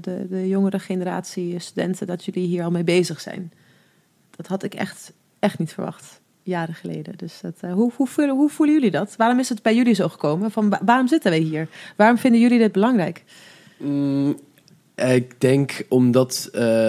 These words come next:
Speaker 2: de onmacht die bij sommige dingen voelt, als het
Speaker 1: Mhm.
Speaker 2: gaat om het beleid van de Tweede Kamer of iets dergelijks, of gewoon regels die re-, gelden in het land, eh,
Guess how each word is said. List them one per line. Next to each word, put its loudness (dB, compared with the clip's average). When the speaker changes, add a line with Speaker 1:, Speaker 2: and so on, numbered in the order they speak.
Speaker 2:
de 0
onmacht 4
die 6
bij 4
sommige 0
dingen 4
voelt, 0
als -2
het -2
Speaker 1:
Mhm. -2
Speaker 2:
gaat 2
om 2
het 0
beleid 0
van -2
de -6
Tweede 0
Kamer 0
of -4
iets -6
dergelijks, -2
of -12
gewoon -4
regels -2
die -4
re-, -4
gelden -2
in 0
het -4
land, -2
eh, 4